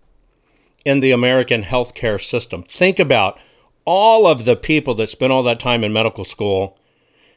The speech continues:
building up a reputable profession to have it destroyed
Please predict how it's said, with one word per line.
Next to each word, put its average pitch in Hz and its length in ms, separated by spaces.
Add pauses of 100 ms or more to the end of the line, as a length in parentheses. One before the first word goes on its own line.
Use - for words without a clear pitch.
(140)
building 160 440
up 151 200
a 131 120
reputable 123 1200
profession 110 880 (580)
to 123 120
have 180 220
it 170 140
destroyed 120 840